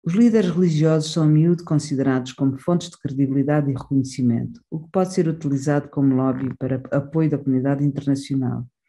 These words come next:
e como instrumento de negociação de paz entre comunidades étnicas beligerantes. Dois exemplos positivos da implementação do nexo. A Caritas do Sudão do Sul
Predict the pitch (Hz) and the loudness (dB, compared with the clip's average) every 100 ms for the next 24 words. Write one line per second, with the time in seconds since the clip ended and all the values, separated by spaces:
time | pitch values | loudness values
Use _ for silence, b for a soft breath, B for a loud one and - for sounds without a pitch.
0 | b b b b 185 185 196 190 190 165 | b b b b -4 2 4 4 4 2
1 | 156 151 147 143 131 131 139 139 156 151 | 4 2 2 0 0 -2 -6 -2 -2 -2
2 | - 127 127 139 - 143 139 139 156 151 | -2 -2 -2 -4 -2 -2 -2 -2 0 2
3 | 135 127 123 143 143 147 143 131 135 127 | 2 0 0 -2 0 -2 -2 -4 -4 -4
4 | 120 104 - - - - _ _ _ _ | -4 -6 -10 -16 -20 -20 _ _ _ _
5 | _ _ _ _ _ _ _ - 175 202 | _ _ _ _ _ _ _ 0 4 4
6 | 180 127 117 120 - 147 151 143 156 151 | 4 2 0 -2 -6 0 0 0 -2 0
7 | 151 143 143 147 139 139 160 156 139 - | 2 2 0 0 -2 -4 -2 -2 0 -2
8 | - - - - _ _ _ _ _ _ | -6 -12 -18 -20 _ _ _ _ _ _
9 | 123 127 165 160 156 156 131 120 - 123 | -8 -2 0 0 0 -4 -4 -8 -6 0
10 | 147 156 151 - 135 143 | 2 0 -4 -6 -6 -6